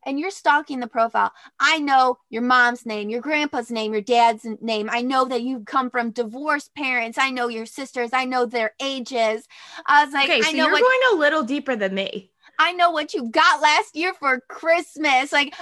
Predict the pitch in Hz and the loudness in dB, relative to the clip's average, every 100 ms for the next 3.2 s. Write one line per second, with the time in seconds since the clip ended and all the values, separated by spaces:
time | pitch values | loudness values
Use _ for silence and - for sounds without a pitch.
0 | - 262 320 330 302 311 277 269 311 - | -6 -2 -2 2 0 2 -2 2 0 0
1 | - 277 294 - 247 311 311 302 294 262 | -4 -6 -6 0 0 4 8 8 8 4
2 | 285 - - 254 311 294 226 277 214 220 | 0 -2 -8 2 6 6 4 2 0 -2
3 | 147 - | -6 -12